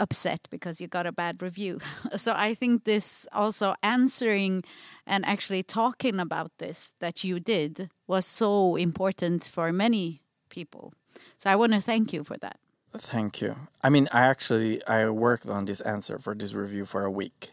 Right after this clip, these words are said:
Speaker 1: Mm.
Speaker 2: because I really had, like, what you were saying. I was like, "Okay, it, I need to, this needs to be the most perfect I can do because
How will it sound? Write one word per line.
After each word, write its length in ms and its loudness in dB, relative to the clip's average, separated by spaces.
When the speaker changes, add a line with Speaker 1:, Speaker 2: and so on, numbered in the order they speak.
Speaker 1:
Mm. 100 -20
Speaker 2:
because 880 2
I 140 2
really 340 0
had, 260 -2
like, 560 -2
what 200 2
you 60 0
were 100 0
saying. 460 0
I 100 -2
was 160 -2
like, 280 -2
"Okay, 300 2
it, 80 0
I 140 4
need 300 2
to, 320 -8
this 240 2
needs 240 6
to 140 -4
be 120 4
the 120 4
most 400 4
perfect 480 2
I 140 0
can 260 -6
do 240 -2
because 540 -2